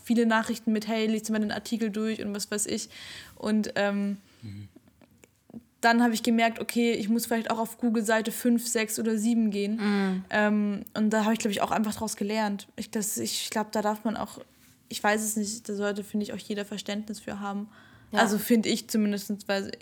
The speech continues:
Speaker 1: niemand ist perfekt und ich find, man, man informiert sich ja, also ich versuche
Speaker 2: Nee, man,
Speaker 1: mich
Speaker 2: ich find, einem können da schon mal Dinge entgehen. Und ich meine, diese, diese grob, also diese grob Menschen und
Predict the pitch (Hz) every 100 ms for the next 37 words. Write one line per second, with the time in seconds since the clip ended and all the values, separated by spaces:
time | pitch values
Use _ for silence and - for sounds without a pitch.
0 | - 202 208 214 208 214 - 202 - 202
1 | - 202 196 - 208 202 190 190 - -
2 | - - _ 214 208 - - 233 214 214
3 | - 269 - 208 196 - 190 - 214 -
4 | - 190 208 107 - 101 - 110 107 -
5 | 101 98 - 101 98 110 98 95 92 92
6 | 90 - 92 95 95 107 104 101 98 -
7 | - - 104 104 - 104 120 131 131 -
8 | - _ _ 120 98 95 95 92 95 -
9 | 104 113 110 - 87 85 - - - -
10 | 110 107 - 107 101 101 95